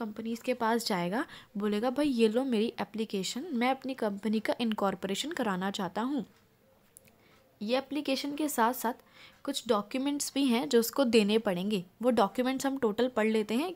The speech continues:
क्या हैं। सबसे पहला डॉक्यूमेंट है एमओए यानी Memorandum of Association। इस एप्लीकेशन के साथ एमओए देना पड़ेगा, उस पे स्टैंप लगी हो, उस पे साइन हो रखे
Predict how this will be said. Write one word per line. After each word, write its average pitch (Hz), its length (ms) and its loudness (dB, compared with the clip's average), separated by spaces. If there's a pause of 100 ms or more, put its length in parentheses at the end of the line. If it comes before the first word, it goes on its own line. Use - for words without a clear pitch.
क्या 220 160 0
हैं। 214 200 0 (640)
सबसे - 360 -6
पहला 240 260 0
डॉक्यूमेंट 226 540 -2
है 294 140 -4
एमओए 233 960 0
यानी 208 160 -4
Memorandum 214 800 2
of 208 320 4
Association। 202 760 0 (520)
इस 254 140 -4
एप्लीकेशन 226 640 -2
के 220 120 -2
साथ 247 340 -4
एमओए 247 540 0
देना 233 240 0
पड़ेगा, 220 360 0
उस 269 140 -6
पे 247 140 -2
स्टैंप 233 360 -2
लगी 240 260 0
हो, 277 200 -4 (340)
उस 240 100 -6
पे 254 140 -2
साइन 247 380 0
हो 262 80 0
रखे 247 380 -4